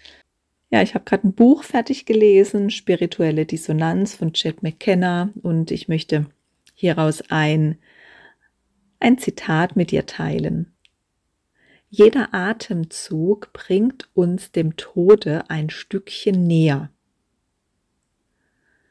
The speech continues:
Und ja, Chet McKenna schreibt oder hat in meinen Augen die besten Bücher zum Thema Spiritualität geschrieben.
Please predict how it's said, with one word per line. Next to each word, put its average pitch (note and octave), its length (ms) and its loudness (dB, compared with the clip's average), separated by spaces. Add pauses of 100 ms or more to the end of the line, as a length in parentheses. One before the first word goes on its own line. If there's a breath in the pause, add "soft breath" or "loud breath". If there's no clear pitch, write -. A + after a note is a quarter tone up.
(680)
Und E3+ 420 0 (720)
ja, E3+ 240 0
Chet - 260 0
McKenna F#3 380 0
schreibt - 720 -4
oder E3+ 160 -2
hat F3 220 -4
in E3 100 0
meinen D#3+ 440 0 (100)
Augen D#3+ 340 -2
die D3+ 240 -2 (1000)
besten E3+ 320 0
Bücher F3+ 320 2
zum D#3+ 160 -4
Thema D#3+ 260 0
Spiritualität D#3 1000 -4
geschrieben. A3+ 600 0